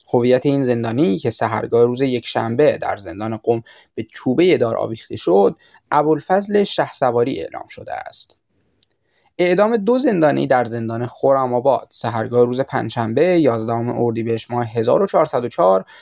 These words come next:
حکم دو زندانی که پیشتر از بابت اتهامات قتل به اعدام محکوم شده بودند، در زندان خرم‌آباد به اجرا درآمد.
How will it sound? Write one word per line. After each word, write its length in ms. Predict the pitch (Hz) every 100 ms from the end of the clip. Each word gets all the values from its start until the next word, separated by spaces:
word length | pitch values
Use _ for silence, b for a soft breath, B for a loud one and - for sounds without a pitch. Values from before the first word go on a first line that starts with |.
| B _
حکم 320 | 233 226 226
دو 160 | 202
زندانی 640 | 190 185 156 135 151 120 - _
که 140 | - 110
پیشتر 360 | 110 - 127
از 160 | 135 135
بابت 300 | 113 120 -
اتهامات 540 | - 135 117 127 156 -
قتل 280 | 165 117 - -
به 160 | 98
اعدام 280 | 117 135 139
محکوم 320 | 117 - 117
شده 220 | - 113
بودند، 420 | 113 117 143 147 147 B B -
در 160 | 180
زندان 380 | 196 196 185 165
خرم‌آباد 720 | 143 120 117 113 110 107 110 -
به 180 | 165 139
اجرا 280 | 127 156
درآمد. 460 | 117 - - -